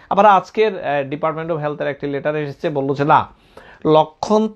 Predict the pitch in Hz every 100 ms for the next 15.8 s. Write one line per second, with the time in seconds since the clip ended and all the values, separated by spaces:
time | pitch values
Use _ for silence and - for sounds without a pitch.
0 | - - 175 170 202 208 240 220 185 165
1 | 147 143 147 170 175 170 - 170 175 175
2 | 185 170 - - 151 151 147 147 - 139
3 | 139 147 156 156 269 - - _ - -
4 | - 196 370 - _ _ - 123 123 120
5 | - 131 - 143 143 - 185 170 160 165
6 | 151 147 143 170 143 147 - - _ _
7 | - 151 - - 180 190 - 147 139 117
8 | 113 107 101 - 190 233 240 220 214 160
9 | 226 - _ _ - 190 214 220 220 208
10 | 214 220 226 _ - - 151 - 160 170
11 | 170 160 165 175 170 175 147 143 139 170
12 | 170 160 147 147 - - 220 226 220 175
13 | 160 156 160 135 180 156 151 - 185 175
14 | 135 139 185 190 175 170 175 175 185 185
15 | 139 127 151 165 160 170 180 240